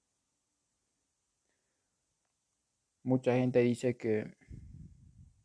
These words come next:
que el fútbol simplemente es un juego, ¿no? Hay muchas formas de demostrar que no es solo un juego. Pues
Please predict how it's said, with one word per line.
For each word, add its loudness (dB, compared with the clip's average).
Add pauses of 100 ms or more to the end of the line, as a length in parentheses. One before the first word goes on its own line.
(720)
que -8
el -2
fútbol 2
simplemente -2
es -20
un -16
juego, -6
¿no? -12 (1900)
Hay -4
muchas -4
formas -2
de -8
demostrar -4
que -6 (120)
no -10
es -10
solo -6
un -8
juego. -4 (2500)
Pues -4